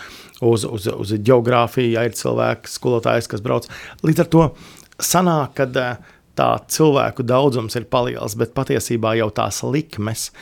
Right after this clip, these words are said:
kas tajā skolā ir priekšmācību priekšmetu, šīs apgūšanas programmas, viņas ir tik, cik ir, jā.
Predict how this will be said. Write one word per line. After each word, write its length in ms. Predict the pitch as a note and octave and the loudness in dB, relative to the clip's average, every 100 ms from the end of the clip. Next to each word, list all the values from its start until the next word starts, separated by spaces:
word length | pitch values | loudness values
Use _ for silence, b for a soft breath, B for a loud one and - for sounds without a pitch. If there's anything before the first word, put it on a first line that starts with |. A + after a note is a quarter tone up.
| B B - | B B -4
kas 240 | B2 - | -2 -2
tajā 320 | B2+ A#2+ A2 G2+ | 0 2 2 0
skolā 640 | - - B2+ B2+ G#2 G#2 | -4 -2 0 2 2 0
ir 180 | B2+ B2 | 2 0
priekšmācību 760 | - A#2+ G#2 B2+ A2+ G#2 G#2+ G#2 | 0 -6 -4 -4 -4 -2 -6 -4
priekšmetu, 540 | B2+ B2 - A2 G#2+ | 0 0 0 -6 -8
šīs 280 | - A2+ - | -6 -4 0
apgūšanas 560 | C#3 A#2+ B2 - A2+ - | -2 -2 -4 -6 -8 0
programmas, 600 | C#3+ A#2+ A#2 A2 A2 - B B B B | 2 4 2 0 -4 -10 B B B B
viņas 300 | C#3+ C3 - | 2 2 2
ir 60 | A2+ | -2
tik, 220 | - G2+ | 0 -4
cik 220 | - G#2 | -4 0
ir, 100 | A2+ | 0
jā. 280 | G#2 A2 A#2 | 0 0 -2